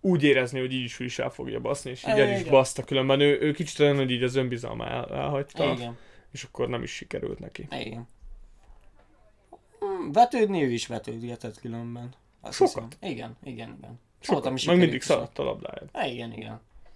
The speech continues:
Speaker 2: Feladása is el-, hát a passzai.
Speaker 1: A szar volt.
Speaker 2: Hát, de a passzai nem voltak annyira össze.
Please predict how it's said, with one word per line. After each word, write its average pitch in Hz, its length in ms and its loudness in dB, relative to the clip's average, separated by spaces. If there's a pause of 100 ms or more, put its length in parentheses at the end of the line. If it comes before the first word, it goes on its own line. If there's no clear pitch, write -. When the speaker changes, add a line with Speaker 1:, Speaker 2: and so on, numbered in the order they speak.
(1300)
Speaker 2:
Feladása 113 600 2
is 113 180 -6
el-, 113 240 -6
hát 240 200 2
a 147 60 -4
passzai. - 500 -4
Speaker 1:
A 147 40 -6
szar - 320 -6
volt. - 180 -10 (120)
Speaker 2:
Hát, 359 280 -2
de 180 80 4
a 185 60 6
passzai 131 380 0
nem 110 200 -8
voltak 107 340 -12
annyira 107 400 -8
össze. 117 360 -12